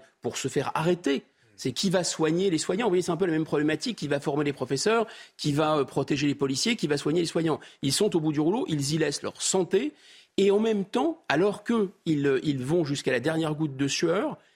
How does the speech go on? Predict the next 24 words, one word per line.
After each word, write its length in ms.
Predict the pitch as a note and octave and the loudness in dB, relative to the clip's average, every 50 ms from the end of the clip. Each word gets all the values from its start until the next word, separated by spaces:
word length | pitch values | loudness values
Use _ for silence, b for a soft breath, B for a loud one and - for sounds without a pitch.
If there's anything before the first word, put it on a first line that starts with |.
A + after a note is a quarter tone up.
| b b b _ _ _ | b b b _ _ _
ils 140 | F#3 F3 E3 | 0 2 2
ne 80 | D#3+ D3 | 2 2
peuvent 240 | - D3 C3+ - | 0 -2 -4 -2
pas 120 | - E3+ E3+ | -2 -4 -2
soigner 260 | - - C3+ C3 B2 | 0 0 0 0 0
les 120 | A#2 A#2 | 0 0
gens. 240 | A#2 B2+ C#3 D#3 F#3+ b b b b b | 0 0 -2 -2 -4 b b b b b
Et 60 | - D3 | 2 2
ils 180 | D#3+ F3+ F3 | 2 2 0
constatent, 720 | - - F3 D3+ - - - C3 - - - - - - _ _ _ _ _ _ _ _ _ _ _ _ _ _ _ - | 0 0 0 0 0 -2 -4 -4 -4 -4 -6 -12 -16 -20 _ _ _ _ _ _ _ _ _ _ _ _ _ _ _ -6
enfin, 100 | A2+ A2 | -4 -2
ils 120 | A2 A#2 A#2 | -2 -2 0
violent 340 | A#2 D3 E3 F#3+ G#3 G#3+ | 0 2 2 2 2 0
d'une 140 | F3+ D3 C3 | 0 0 -2
certaine 240 | C3 C3 - B2 A#2 | -4 -4 -4 -4 -4
façon 240 | - B2 A#2+ - F3+ | -2 -2 -2 0 0
le 80 | D#3 | 0
serment 280 | C3 - C3 B2 B2 C3 | -2 -2 -2 -2 -2 -2
d'Hippocrate. 460 | B2+ B2+ - C#3+ - - C#4 C#4+ - - | -4 -4 -4 -6 -4 -4 -4 -4 -4 -4
Ils 180 | C#3+ B2+ B2 | -4 -2 0
laissent 240 | C3 E3 F#3 - - | 0 0 0 0 0
mourir 440 | C#3+ C#3+ E3+ F3 D#3 E3 F#3+ G#3 F3+ | 0 2 2 2 2 0 0 0 0
les 140 | C3 B2 B2 | -2 -2 -2
gens 260 | B2 C#3 E3 A3+ | -2 -2 -4 -4